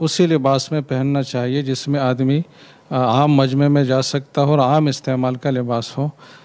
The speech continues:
उसमें कोई बहुत ज़्यादा इनफरादियत न हो और एक अचंबापन उसमें न हो।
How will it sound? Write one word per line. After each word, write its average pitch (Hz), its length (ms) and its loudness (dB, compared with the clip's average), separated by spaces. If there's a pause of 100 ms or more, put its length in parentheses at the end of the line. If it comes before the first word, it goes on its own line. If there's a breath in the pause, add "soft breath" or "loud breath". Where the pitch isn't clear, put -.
(220 loud breath)
उसमें 156 360 2
कोई 156 240 2
बहुत 147 260 2
ज़्यादा 143 320 0
इनफरादियत 143 840 -2
न 135 120 -4
हो 131 300 -2 (240)
और 131 180 -4
एक 139 200 -4
अचंबापन 143 800 0
उसमें 135 320 -4
न 123 100 0
हो। 107 200 -4